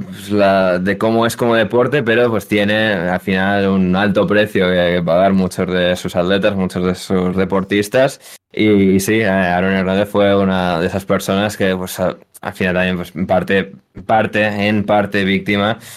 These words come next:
pues, de, de la brutalidad, de lo violento que es como deporte, que es un gran deporte, es, o sea, súper excitante, súper emocionante, pero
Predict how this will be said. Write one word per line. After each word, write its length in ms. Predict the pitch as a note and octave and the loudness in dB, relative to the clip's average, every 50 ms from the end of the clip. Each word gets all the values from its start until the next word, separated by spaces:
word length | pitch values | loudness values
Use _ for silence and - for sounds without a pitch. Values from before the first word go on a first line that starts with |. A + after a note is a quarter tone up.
| - _ _ _ _ _ _ | -20 _ _ _ _ _ _
pues, 220 | - F#2+ F#2+ F#2 G2 | -2 -2 0 0 0
de, 180 | G2 F#2 F2+ | 0 2 2
de 80 | F2+ F2+ | 2 0
la 80 | F2 F2 | 0 0
brutalidad, 540 | F2 F2+ F2+ E2+ F2+ F2+ F2 E2+ F2 F#2 G2 | 0 0 0 0 0 0 2 2 2 2 2
de 100 | G2+ G2+ | 2 2
lo 120 | G2 F#2+ | 2 2
violento 540 | F#2 F#2+ F#2+ F#2 F#2+ G2 G2+ F#2+ G2+ G#2 F#2+ | 2 2 2 2 2 0 0 0 0 0 0
que 80 | F#2 | 0
es 100 | F#2+ F#2 | -4 -4
como 200 | - F#2+ F2+ F2+ | -4 -4 -2 -2
deporte, 400 | F2+ F2+ F2 A2 A2 G#2+ F#2+ F2 | -2 -2 -2 -2 -2 -2 -2 -4
que 60 | D#2+ F2 | -6 -6
es 120 | - - | -4 -2
un 100 | G2 F#2 | -2 -2
gran 180 | F#2 F#2+ F#2+ F#2+ | 0 0 0 0
deporte, 760 | G2 F#2 G#2+ B2 B2 A#2+ - A#2+ B2 A#2 A#2+ A#2+ A2+ G#2+ G2+ | -2 0 0 0 0 0 0 0 0 2 2 2 2 2 0
es, 240 | G2 - - - - | -2 -4 -8 -6 -6
o 100 | F#2+ F2 | -6 -6
sea, 340 | - - F#2+ F2 E2+ E2+ F2+ | -4 -4 -2 0 0 -2 -4
súper 360 | - - - G#2+ G2 G#2 G2+ | -6 -4 -2 -2 0 0 0
excitante, 440 | G2 F#2+ - G#2+ G2 G#2 G#2+ G#2 G#2+ | -2 -2 -2 -2 0 0 0 0 -2
súper 260 | G#2 - A2+ G#2 G#2+ | -2 -2 0 0 2
emocionante, 640 | G2+ G2+ G2+ G2 - A2 G2+ G2+ G#2+ G#2+ G#2 A2+ A2+ | 0 0 -2 -2 -2 -2 -2 0 -2 0 -2 -2 -4
pero 540 | - - _ - A2+ A2+ G#2+ A2 A2 A#2+ | -4 -8 _ -2 0 0 0 0 -2 -2